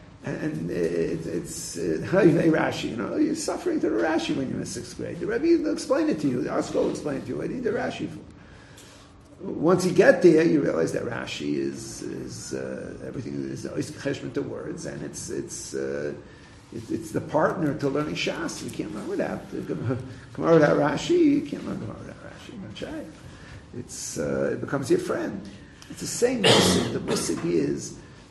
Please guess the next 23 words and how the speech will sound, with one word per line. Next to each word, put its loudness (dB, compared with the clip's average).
that 0
when -2
doing 4
the 2
Davar 8
Shem 2
Kedusha 2
gets -2
hard, -2
it -2
requires 2
first 2
a -4
certain -2
amount -6
of -4
achna. -6
And -4
once 2
a 2
person -2
has -2
that, -2